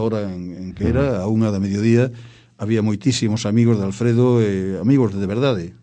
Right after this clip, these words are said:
Speaker 1: Os que estaban ali eran amigos de verdade de Alfredo, porque Alfredo foi unha persona moi singular, o dixen xa por activa e
Speaker 2: Ujú.
Speaker 1: por pasiva estos días varias veces, non?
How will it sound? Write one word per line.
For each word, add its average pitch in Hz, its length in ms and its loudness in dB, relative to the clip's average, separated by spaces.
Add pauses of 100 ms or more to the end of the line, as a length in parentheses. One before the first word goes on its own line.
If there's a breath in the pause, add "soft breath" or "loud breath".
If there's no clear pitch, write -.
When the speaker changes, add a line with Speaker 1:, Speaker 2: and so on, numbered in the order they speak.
(140)
Speaker 1:
Os - 100 -20
que - 80 -20
estaban 117 160 2
ali 123 300 2 (480 loud breath)
eran 113 160 2
amigos 107 320 -2
de 101 80 -4
verdade 104 240 -4
de 98 80 -4
Alfredo, 113 240 0
porque 113 240 -2
Alfredo 143 480 2
foi 123 400 2
unha 101 160 -4
persona 120 400 -2 (480 soft breath)
moi 143 80 4
singular, 110 480 -2
o 95 240 -10
dixen 113 320 -4
xa 107 400 -2 (160)
por 98 160 -8
activa 85 240 0
e - 20 -2
Speaker 2:
Ujú. 90 60 -4
Speaker 1:
por 95 80 -10
pasiva 113 320 -4 (400)
estos 104 240 -10
días 101 240 -4
varias 101 240 -4
veces, 117 320 -2
non? 147 160 -4